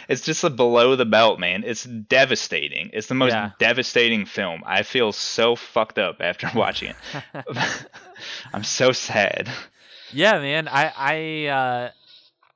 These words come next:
Speaker 2: I, I think I get it in terms of, like, yeah, not a movie you need to see a ton of times, but, like, I,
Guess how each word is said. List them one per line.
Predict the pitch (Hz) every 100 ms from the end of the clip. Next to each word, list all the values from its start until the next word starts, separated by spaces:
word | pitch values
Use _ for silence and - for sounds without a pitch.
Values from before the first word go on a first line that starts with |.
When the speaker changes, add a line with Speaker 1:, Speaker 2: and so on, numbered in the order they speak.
| -
Speaker 2:
I, | 135 -
I | 156
think | 165 240
I | 262
get | 151 131 151 160
it | 135 120
in | 120
terms | - 131 127
of, | 123 110 _ -
like, | 139 117 - _ _
yeah, | 170 143 -
not | 123 139 135
a |
movie | 127 127 117
you | 120
need | 113 117 117
to | 117
see | - 120
a | 110
ton | - 113
of | 107
times, | 127 117 110 110
but, | -
like, | 117 110
I, | -